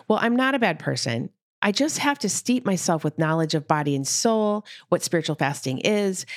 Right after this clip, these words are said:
and then step into the Catholic fasting world slowly. And that's what I did. We live in a world filled with lots of comfort, and not just material things, but substances and items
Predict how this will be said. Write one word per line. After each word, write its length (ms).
and 100
then 140
step 340
into 280
the 100
Catholic 340
fasting 380
world 240
slowly. 840
And 140
that's 240
what 120
I 60
did. 300
We 140
live 300
in 80
a 40
world 360
filled 240
with 160
lots 340
of 100
comfort, 520
and 340
not 380
just 340
material 560
things, 440
but 180
substances 1080
and 280
items 600